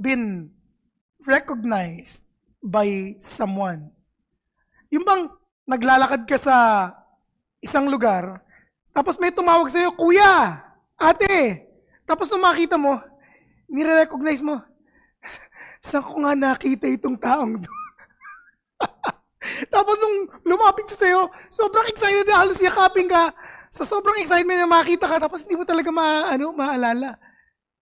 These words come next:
Sino nga siya? You were not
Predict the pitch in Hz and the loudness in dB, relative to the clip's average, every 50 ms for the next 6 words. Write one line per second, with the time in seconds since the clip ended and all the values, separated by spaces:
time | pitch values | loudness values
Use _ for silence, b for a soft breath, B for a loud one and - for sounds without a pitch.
0 | _ _ _ _ _ _ _ _ - - - 277 285 285 302 285 285 277 262 233 | _ _ _ _ _ _ _ _ -20 -12 -8 -8 -6 -6 -6 -8 -8 -8 -8 -10
1 | - - 185 165 190 247 _ _ _ _ _ _ _ _ _ _ _ _ _ _ | -10 -10 -10 -10 -10 -12 _ _ _ _ _ _ _ _ _ _ _ _ _ _
2 | _ _ _ _ _ _ _ _ _ _ _ _ _ _ _ _ _ _ _ _ | _ _ _ _ _ _ _ _ _ _ _ _ _ _ _ _ _ _ _ _
3 | _ _ _ _ _ _ _ - 262 262 277 302 311 311 320 320 | _ _ _ _ _ _ _ -8 -6 -4 -2 -2 0 0 -2 -4